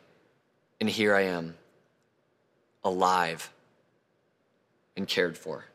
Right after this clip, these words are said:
I now see that this pain was actually just ripping my eyes open wider to see you more clearly. Elizabeth Elliot, uh,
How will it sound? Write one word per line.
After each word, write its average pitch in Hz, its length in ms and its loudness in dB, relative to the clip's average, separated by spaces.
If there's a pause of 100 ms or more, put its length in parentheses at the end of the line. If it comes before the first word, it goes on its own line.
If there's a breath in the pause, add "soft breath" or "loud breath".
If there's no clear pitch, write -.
(2500)
I 98 60 -2
now 95 200 0
see 107 200 -2
that 95 80 0
this 101 200 -6
pain 101 300 -2
was 92 100 -12
actually 92 320 -6
just 92 200 -10
ripping 98 360 -2
my 98 240 0
eyes 90 340 0
open 95 380 -8
wider 90 500 0 (280 loud breath)
to 107 100 -4
see 110 360 -2
you 98 280 -4
more 87 240 -8
clearly. - 520 -16 (3000)
Elizabeth 113 440 4
Elliot, 101 440 6
uh, 95 300 2